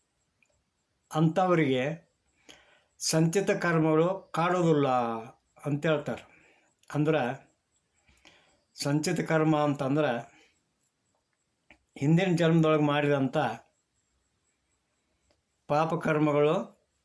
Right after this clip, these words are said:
ಇಲ್ಲ, ಆ ಪಾಪಕರ್ಮಗಳ ಫಲವಾಗಿ ಜನ್ಮಗಳನ್ನ ಎತ್ತುವಂಥ ಪ್ರಸಂಗ ಬರುವುದಿಲ್ಲ ಅಂತೇಳಿ ಹೇಳ್ತಾರೆ.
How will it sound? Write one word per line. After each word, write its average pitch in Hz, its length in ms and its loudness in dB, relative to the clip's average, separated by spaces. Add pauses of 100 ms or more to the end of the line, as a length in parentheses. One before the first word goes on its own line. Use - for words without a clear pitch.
(1160)
ಇಲ್ಲ, 170 320 2 (340)
ಆ 143 160 0
ಪಾಪಕರ್ಮಗಳ 147 880 -2 (500)
ಫಲವಾಗಿ 147 560 0 (680)
ಜನ್ಮಗಳನ್ನ 147 840 0 (1400)
ಎತ್ತುವಂಥ 156 640 -2 (260)
ಪ್ರಸಂಗ 143 600 -4 (880)
ಬರುವುದಿಲ್ಲ 156 520 2 (280)
ಅಂತೇಳಿ 135 580 -4
ಹೇಳ್ತಾರೆ. 156 760 -6